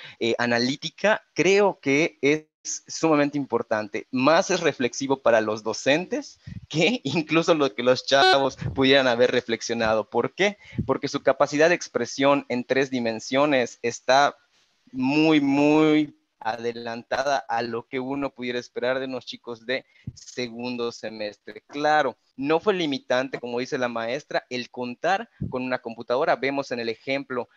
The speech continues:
de la lámina uno, la lámina en amarillo, que es una lámina hecha totalmente a mano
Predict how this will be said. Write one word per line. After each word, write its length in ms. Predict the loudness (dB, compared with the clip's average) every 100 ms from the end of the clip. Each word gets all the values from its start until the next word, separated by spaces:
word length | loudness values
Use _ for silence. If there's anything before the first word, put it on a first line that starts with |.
| _
de 340 | -8 -8 -18 _ _ _ _ _ _ _ _ _ _ _ _ _ -8
la 120 | -4
lámina 500 | -2 -2 -2 -4 -4
uno, 260 | -4 -4 -2
la 100 | -2
lámina 300 | -4 -4 -6
en 80 |
amarillo, 500 | -4 -4 -6 -8 -10
que 120 | -8 -8
es 80 |
una 140 | -4 -2
lámina 480 | 0 -2 -4 -8 -4
hecha 280 | -4 -4 -6
totalmente 680 | -8 -2 0 0 -4 -4 -4
a 60 |
mano 280 | -4 -10